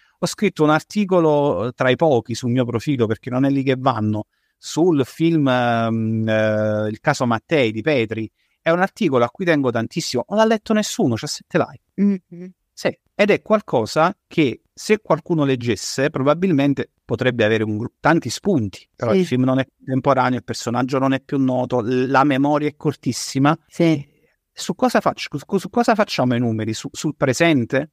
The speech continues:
Speaker 1: Su cosa fa-, su cosa facciamo? Sul, su, su come sono belle le grafiche? Sull'approvazione di cosa? Nessuno dei miei, ma nessuno dei miei follower può approvare quel, tutto ciò che faccio. Non è ma-, no-, non è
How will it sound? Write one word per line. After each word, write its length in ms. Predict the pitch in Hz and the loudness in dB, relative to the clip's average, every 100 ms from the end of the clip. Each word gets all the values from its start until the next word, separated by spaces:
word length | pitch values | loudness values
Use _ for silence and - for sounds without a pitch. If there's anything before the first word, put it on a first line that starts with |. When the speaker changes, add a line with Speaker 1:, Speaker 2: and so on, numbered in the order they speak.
| _ | _
Speaker 1:
Su 140 | _ | _
cosa 180 | 165 196 | 0 2
fa-, 100 | 175 | 2
su 180 | 165 175 | 0 -2
cosa 200 | 214 202 | 0 0
facciamo? 440 | 190 - 139 123 | 0 0 0 0
Sul, 640 | - - 135 127 127 127 117 - _ | -4 -6 -2 2 2 2 -2 -12 _
su, 160 | - - _ | -20 -20 _
su 220 | - 143 | -16 -16
come 240 | - 175 180 | -4 2 2
sono 220 | 170 156 | 2 -2
belle 260 | 156 151 147 | 2 2 2
le 100 | 139 | 0
grafiche? 680 | 147 165 135 135 139 147 - _ _ _ _ | 0 0 0 -4 -4 -6 -10 _ _ _ _
Sull'approvazione 1160 | - 165 160 165 - 170 180 170 - 233 190 147 | -6 0 4 2 2 -2 0 0 0 -2 0 0
di 140 | 156 | -4
cosa? 560 | - 123 101 - 113 - | -2 -4 -2 -4 -2 -2
Nessuno 520 | 185 - - 285 156 | -6 -8 -2 0 2
dei 160 | 123 123 | 0 0
miei, 280 | 131 127 127 | 0 0 0
ma 140 | 165 | 0
nessuno 500 | 196 190 - 349 202 | 0 -2 0 2 2
dei 120 | 139 | 0
miei 120 | 131 127 | 0 0
follower 480 | 147 135 120 120 | 0 0 0 -2
può 100 | 117 | -2
approvare 500 | 127 - 123 123 120 | -6 -4 -2 0 0
quel, 200 | 117 127 - | 0 -4 -2
tutto 340 | 233 - 147 | -4 -2 -6
ciò 220 | - 131 - | -4 -6 -6
che 120 | 113 | -10
faccio. 400 | - - - - | -8 -10 -10 -8
Non 180 | 214 247 | -2 0
è 60 | 233 | 2
ma-, 140 | 214 | 2
no-, 140 | 208 220 | 0 2
non 200 | 240 | 2
è 120 | 254 | 2